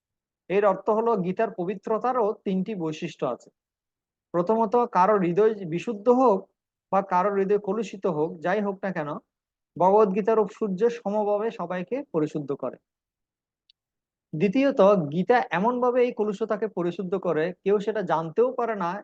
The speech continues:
সেই কলুষতা কোথায় গেল। কেবল দীর্ঘ সময় ধরে ধারাবাহিকভাবে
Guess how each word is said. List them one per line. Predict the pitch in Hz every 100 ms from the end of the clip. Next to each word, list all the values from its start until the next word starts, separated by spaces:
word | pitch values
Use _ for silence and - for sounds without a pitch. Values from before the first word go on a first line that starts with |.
| 190
সেই | - 185
কলুষতা | 180 175 196 190
কোথায় | 190 185 202 208
গেল। | 156 127 120 - _ _ _ _ _ _ _ _ 185
কেবল | 196 233
দীর্ঘ | 180 208 202 262
সময় | 240 233 240
ধরে | 226 226
ধারাবাহিকভাবে | 185 185 196 185 185 220 190 214